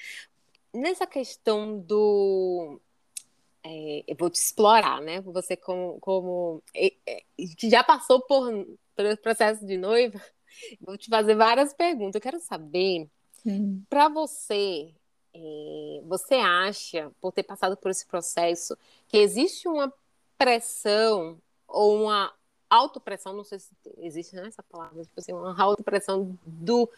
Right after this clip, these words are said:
Speaker 1: precisa estar bom para o outro, porque até esse momento a gente falou sobre a noiva curtir o momento,
Speaker 2: Sim.
Speaker 1: viver, aproveitar e gerenciar a ansiedade também.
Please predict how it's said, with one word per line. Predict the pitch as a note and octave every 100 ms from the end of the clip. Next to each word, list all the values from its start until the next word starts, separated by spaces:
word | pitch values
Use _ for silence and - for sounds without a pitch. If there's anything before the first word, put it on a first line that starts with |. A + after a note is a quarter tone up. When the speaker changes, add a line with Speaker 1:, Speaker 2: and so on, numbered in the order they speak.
| _ -
Speaker 1:
precisa | A3 A3+ - D#4 E4
estar | - C4
bom | G#3 G3+ A3+
para | - A#3+ G3+
o |
outro, | F#3+ A3+ A3 - E3+
porque | - B3
até | C#4 C#4
esse | A3+ -
momento | A3+ A3 A3
a | D4
gente | C4+ -
falou | C4+ A#3+ B3+
sobre | C4+ B3+
a | C4+
noiva | C4+ C#4+
curtir | C#4+ F4 F4+ - D#4
o |
momento, | D#4 G4 F4 B3 A#3 _ _ _ _ -
Speaker 2:
Sim. | F#3
Speaker 1:
viver, | A#3+ G#3 G#3 G#3+ A3
aproveitar | A3 - G3 G#3+ - G#3 G3 F#3+ G3+ _ _ _
e | G#3 G#3+
gerenciar | A3 A#3 B3+ - B3
a | A#3
ansiedade | B3+ - B3+ G#3+ G#3+ A#3
também. | - C#4 G3+ E3+